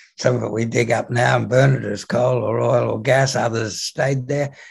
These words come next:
And they converted that carbonic atmosphere into the oxygen-rich atmosphere that we can breathe, that makes our sort of life possible. So, so it's got a track record. Now, there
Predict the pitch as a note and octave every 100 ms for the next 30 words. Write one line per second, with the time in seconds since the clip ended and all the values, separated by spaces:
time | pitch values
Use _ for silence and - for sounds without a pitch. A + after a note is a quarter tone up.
0 | - G3 F#3 F3+ E3+ F3 C#3+ F#3+ D#3+ D3
1 | B2+ C#3+ - C3+ A#2+ D3 C#3 B2+ C3+ B2
2 | A#2+ - - B2 B2 B2+ A2+ A#2 C3 C3+
3 | - A2+ A2+ A#2+ C3 C3 B2+ A#2 - A2+
4 | - C3 A#2+ A2+ G#2+ G#2+ - A#2+ A2 -
5 | G#2+ F#2 _ _ _ - - G#2+ C3+ B2
6 | F#2 D2+ G#2 A2+ G#2+ B2 A#2 - - A2+
7 | G2+ F#2+ G2+ F#2+ - - A2+ - G2 E2+
8 | F2 F2 - C#3 A#2+ - - - - -
9 | - - C3+ G#3 F3 C3+ - C#3+ - C3
10 | B2 - F#2+ E2+ B2 B2 A#2 -